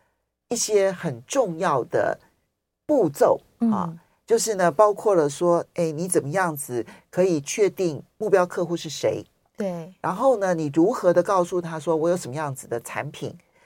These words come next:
Speaker 1: 然后呢，你为什么应该选择我的产品？因为我的产品是有竞争性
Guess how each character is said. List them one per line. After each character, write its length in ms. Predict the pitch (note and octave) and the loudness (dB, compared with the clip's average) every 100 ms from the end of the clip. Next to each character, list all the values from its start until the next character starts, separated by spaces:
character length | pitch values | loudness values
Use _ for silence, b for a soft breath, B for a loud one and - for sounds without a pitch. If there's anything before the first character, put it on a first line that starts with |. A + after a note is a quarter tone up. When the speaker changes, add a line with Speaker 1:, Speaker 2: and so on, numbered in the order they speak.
| b b | b b
Speaker 1:
然 220 | - C#3+ E3+ | -2 -2 0
后 260 | C4+ A#3+ | 0 0
呢， 320 | F3 E3+ D#3+ F3 _ | 2 0 0 -8 _
你 220 | D#3 C#3+ - | -8 -8 -6
为 220 | C#4 D4+ | -2 -2
什 180 | G#3 D3 | -2 -2
么 100 | A2 G2+ | -4 -8
应 140 | D3+ | -8
该 120 | D3+ | -6
选 280 | D3+ - F2+ | -6 -8 -10
择 160 | - G2+ | -8 -8
我 160 | G#2 | -6
的 80 | - | -8
产 260 | - - G#2+ | -8 -10 -14
品？ 180 | C3 G#2+ - b b b _ | -14 -18 -18 b b b _
因 100 | G#3+ | 0
为 120 | B3+ | 2
我 140 | E3+ | 2
的 140 | B2 A#2 | 2 0
产 320 | - C3 C3 | -2 -10 -10
品 280 | C#3+ - F#2 b b - | -10 -12 -12 b b -10
是 320 | - F#3+ - - _ _ _ | -4 0 -2 -4 _ _ _
有 220 | E3 C#3 | 2 2
竞 220 | C#3+ A3+ | -2 -6
争 220 | F3+ F#3 | -4 -4
性 320 | F#3 - E3+ | -4 -6 -6